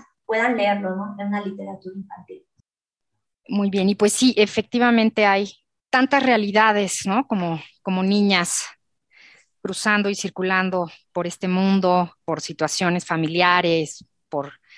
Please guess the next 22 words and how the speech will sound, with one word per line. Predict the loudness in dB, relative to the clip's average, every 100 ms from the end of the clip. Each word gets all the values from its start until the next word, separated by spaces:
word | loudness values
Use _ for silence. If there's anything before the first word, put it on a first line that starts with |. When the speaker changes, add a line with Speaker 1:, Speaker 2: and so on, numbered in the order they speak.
| -4
Speaker 2:
por | 2 4
guerras, | 4 2 2 -4 -8 -10
¿no? | -10 -12 -18 -20 -4
Y | 0 4 4 2 0 -4
aterrizando | 0 -2 -2 0 4 6 6
ahora | 6 4 2 -2
un | -4
poquito | -6 -10 -8 -4 -4 -8 _ -8
al | -2 0 0 0
nivel | 2 0
de | 2 0
nuestro | -2 -6
país, | -2 -2 -2 -8 -16 -20 -20 -20 -8
¿cuál | 0 2
es | 2
la | 0
situación | 0 0 0 0 -2 -2
que | -4
viven | -6 -4 -2
las | -4 -6
niñas? | -8 -8 -12 -14 -14 _ _ _ _ _ _ _ _ _ _ 0
Speaker 1:
Pienso | 2 2